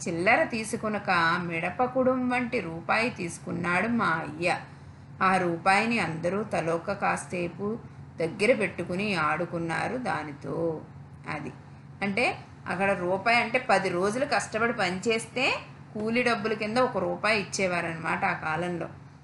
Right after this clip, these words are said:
ఆ రూపాయి కనపడేటప్పటికి ఎంతో ఆనందంతో ఉండేది. అందువలన చిల్లర డబ్బులు తీసుకోకుండా మినపకుడం వంటి రూపాయి, మినపకుడం అంటే, లైక్, ఆవిరి కుడుము,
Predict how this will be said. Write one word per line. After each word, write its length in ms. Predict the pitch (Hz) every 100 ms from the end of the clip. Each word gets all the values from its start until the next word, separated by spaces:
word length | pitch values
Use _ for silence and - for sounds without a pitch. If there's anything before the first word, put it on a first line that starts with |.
| - - -
ఆ 80 | 196
రూపాయి 480 | 196 180 185 233 269
కనపడేటప్పటికి 1080 | 262 214 220 220 226 233 240 - 208 190 202
ఎంతో 400 | 175 180 - 240
ఆనందంతో 800 | 240 196 180 190 196 190 190 220
ఉండేది. 480 | 185 175 175 156 139 - - -
అందువలన 800 | 175 190 214 202 226 269 208 208 220 214
చిల్లర 300 | 175 208 226
డబ్బులు 320 | 233 226 233
తీసుకోకుండా 1000 | 208 196 - 202 196 196 143 190 170 170 - - - -
మినపకుడం 760 | 196 208 233 302 208 226 220 214
వంటి 300 | 185 190 254
రూపాయి, 840 | 180 165 165 160 160 175 175 - - -
మినపకుడం 720 | 220 226 226 254 240 208 190
అంటే, 420 | 175 180 233 - - -
లైక్, 240 | 185 196 - -
ఆవిరి 320 | 185 202 196
కుడుము, 320 | 185 170 175